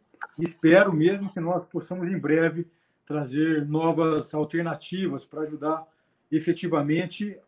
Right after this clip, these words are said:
financeiramente, as comunidades terapêuticas. Então, essa é uma, uma situação.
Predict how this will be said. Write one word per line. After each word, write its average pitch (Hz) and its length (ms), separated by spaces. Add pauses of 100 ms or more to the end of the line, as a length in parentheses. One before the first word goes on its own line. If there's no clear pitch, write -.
(380)
financeiramente, 180 1080
as - 60
comunidades 160 220
terapêuticas. - 560
Então, 151 240
essa 127 260
é 151 40
uma, 147 260 (320)
uma 147 140
situação. - 540